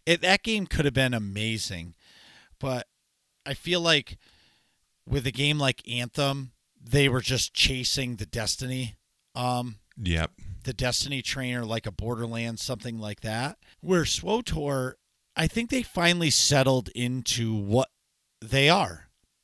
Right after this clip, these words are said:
Speaker 1: They're an M M O R P G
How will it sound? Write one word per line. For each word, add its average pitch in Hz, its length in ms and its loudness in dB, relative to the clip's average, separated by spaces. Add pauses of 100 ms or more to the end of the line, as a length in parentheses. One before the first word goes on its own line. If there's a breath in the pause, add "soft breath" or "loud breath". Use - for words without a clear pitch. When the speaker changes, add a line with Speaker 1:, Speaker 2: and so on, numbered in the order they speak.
Speaker 1:
They're 143 400 4
an 117 460 -2
M 147 260 4
M 156 240 4
O 135 340 2
R 117 220 0
P 156 240 -2
G 117 480 -2